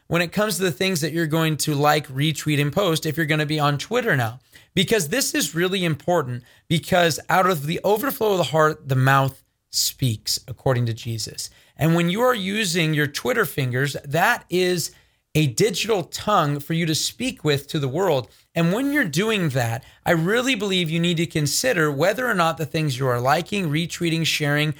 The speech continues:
whether it's on Instagram or whatever, TikTok, and we can get into that a little bit later, um, whatever it may be, is it something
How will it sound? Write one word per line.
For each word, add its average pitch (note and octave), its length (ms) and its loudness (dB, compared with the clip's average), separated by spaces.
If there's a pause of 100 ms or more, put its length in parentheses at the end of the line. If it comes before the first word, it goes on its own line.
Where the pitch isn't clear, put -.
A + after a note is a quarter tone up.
(140)
whether A3+ 180 0
it's F3+ 120 -2
on F#3+ 100 2
Instagram D#3+ 640 2
or C3+ 160 0
whatever, C#3 540 2
TikTok, C#3 680 -2
and C3 100 -6
we C#3 60 0
can C3 140 -6
get C3 160 -2
into C3+ 160 0
that B2+ 280 0 (280)
a C3 80 0
little C#3 240 2
bit C3 180 -2
later, D#3 420 0 (480)
um, D3+ 380 2
whatever G#3 420 2
it D#3+ 100 -4
may E3 160 0
be, G3+ 240 -2 (120)
is E3+ 140 2
it G#3 160 -2
something F3 840 -2